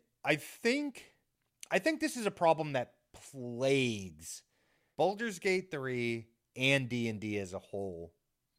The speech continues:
are the new players that are confused as to what character versus party is. Um, yes,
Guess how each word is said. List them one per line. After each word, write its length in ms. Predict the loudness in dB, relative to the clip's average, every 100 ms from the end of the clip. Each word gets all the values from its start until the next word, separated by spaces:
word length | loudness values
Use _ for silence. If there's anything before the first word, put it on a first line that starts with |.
| _ _ _ _ _
are 540 | 0 2 2 0 -4 -8 _ _ _ _ _ _ _ _ -20 -10
the 320 | -6 -4 -6 -8
new 320 | -6 -4 -4
players 880 | -6 -2 0 0 -2 -6 -10 -16 -20 _ 0
that 180 | 2
are 120 | 2 -2
confused 960 | -8 -14 -14 -16 -8 -6 -4 -6 -10
as 340 | -12 -6 -6 -6
to 260 | -10 -10
what 600 | -10 -12 -2 2 2 -2 -20 _ _
character 540 | -6 -2 -2 -2 -6 -4
versus 260 | -6 -8
party 440 | -8 -6 -4 -6 -10
is. 320 | -12 -18 -20 _ _ _ _ _ _ _ -4
Um, 500 | -2 -2 -6 -14 -20 _ _ _ _ _ _ _ _ -16
yes, 760 | -4 4 4 4 -6 -12 -14